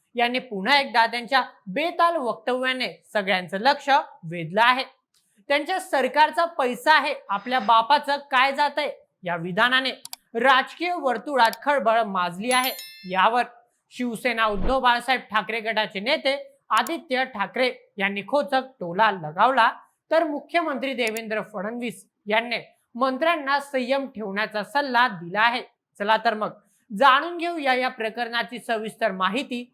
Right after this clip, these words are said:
आणि त्यामुळे राज्याच्या राजकारणात काय घडणार आहे ते आजच्या व्हिडिओमध्ये.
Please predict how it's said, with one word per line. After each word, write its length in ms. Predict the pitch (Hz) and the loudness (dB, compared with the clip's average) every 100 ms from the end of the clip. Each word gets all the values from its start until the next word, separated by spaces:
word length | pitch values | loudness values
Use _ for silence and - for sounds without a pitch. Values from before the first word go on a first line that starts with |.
| _ | _
आणि 200 | 196 220 208 | -2 -2 -2
त्यामुळे 420 | 247 277 285 240 247 - _ - | 0 2 2 -4 -4 -10 _ -2
राज्याच्या 600 | 247 269 254 330 339 339 | 2 2 2 -2 0 0
राजकारणात 640 | 277 220 - 277 240 233 240 - | 2 2 0 -4 -2 -2 -4 0
काय 180 | 277 240 165 | 0 0 -10
घडणार 340 | 170 202 233 | -10 -2 2
आहे 160 | 247 262 | 2 0
ते 180 | 262 226 - _ - | -4 -8 -10 _ -6
आजच्या 300 | 185 - 214 | -6 -4 -6
व्हिडिओमध्ये. 520 | 196 214 240 277 | -2 -4 -2 -2